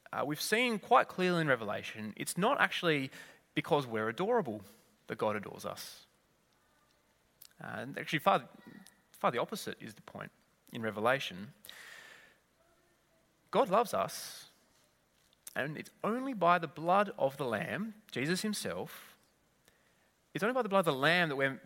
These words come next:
washed, that we're made clean, that we're presentable, uh, that in God's sight we become beautiful.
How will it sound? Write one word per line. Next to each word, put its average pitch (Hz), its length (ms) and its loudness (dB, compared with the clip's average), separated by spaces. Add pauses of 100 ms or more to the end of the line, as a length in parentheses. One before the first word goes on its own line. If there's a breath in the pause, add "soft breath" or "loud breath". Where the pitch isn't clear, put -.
washed, 143 580 0
that 127 100 2
we're 135 100 0
made 131 240 0
clean, 165 540 -6
that 127 100 2
we're 139 80 0
presentable, 147 720 0 (960)
uh, 113 200 -14
that 131 140 -8 (100)
in 185 160 2
God's 180 240 4
sight 175 260 6
we 127 80 -4
become 151 300 -2
beautiful. 165 480 -12